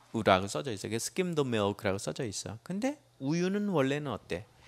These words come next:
엄마 젖에서 나온, 소젖에서 나오는 거는 우리가 버터 만드는 그, 것처럼 겉에 이렇게 누렇게 떠.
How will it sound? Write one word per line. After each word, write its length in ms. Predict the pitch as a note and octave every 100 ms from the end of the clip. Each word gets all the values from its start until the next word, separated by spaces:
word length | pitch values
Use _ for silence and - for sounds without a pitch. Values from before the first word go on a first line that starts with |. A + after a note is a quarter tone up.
| - _ - - - -
엄마 340 | - A2 B2 A#2
젖에서 440 | A2+ G2+ A2 A#2
나온, 500 | G#2+ F2 E2 F#2+ F3
소젖에서 540 | - A3 G3 E3+ D3+ C#3+
나오는 500 | B2+ F2+ F2+ F2+ F#2
거는 380 | D3+ G3+ F#2+ - - _ _ _ - - - - -
우리가 300 | B2+ A#2+ B2
버터 720 | A#2+ - F3+ F#3+ - F#3 E3 D#3
만드는 540 | B2+ A#2+ A2+ G#2+ G#2+
그, 200 | - F2+ -
것처럼 360 | G2 - B2+
겉에 360 | D3+ G#2+ - D3
이렇게 320 | B2 C#3+ B2+ -
누렇게 440 | A2 A2 A2+ - A#2
떠. 380 | E3 E3 C#3+